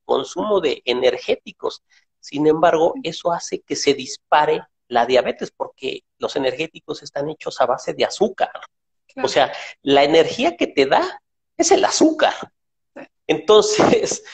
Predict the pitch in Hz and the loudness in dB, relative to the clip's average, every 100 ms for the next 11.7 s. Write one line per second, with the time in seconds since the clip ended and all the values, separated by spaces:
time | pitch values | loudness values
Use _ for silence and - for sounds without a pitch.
0 | - - 240 170 180 175 277 247 277 254 | -18 -8 -4 0 2 4 4 4 4 2
1 | 233 175 - - _ - 226 196 165 139 | 4 0 -2 -14 _ -20 -16 -16 -16 -20
2 | _ - - 131 185 214 214 170 151 151 | _ -20 -12 0 2 4 4 4 4 4
3 | 160 - 175 151 139 143 147 135 143 147 | 2 0 -2 2 2 2 0 0 2 2
4 | 151 151 147 139 135 147 139 127 - 120 | 4 2 4 2 4 2 2 -2 -2 -2
5 | 123 131 135 - - - 147 131 - 139 | -2 -4 -10 -14 -12 -8 -6 -6 -4 -4
6 | 135 131 123 - - - - - 247 - | 0 0 -2 -2 -6 -6 -8 -4 -4 -4
7 | _ _ _ _ _ _ _ _ _ - | _ _ _ _ _ _ _ _ _ -20
8 | _ _ _ - 135 127 147 - - _ | _ _ _ 0 4 6 4 2 -6 _
9 | _ - - 135 131 131 120 - 123 - | _ -14 -4 0 0 -2 -4 -2 -4 -4
10 | - - _ _ _ _ _ 123 127 139 | -10 -12 _ _ _ _ _ -12 -2 0
11 | 131 - 143 120 113 - - | 0 0 0 0 -2 -6 -14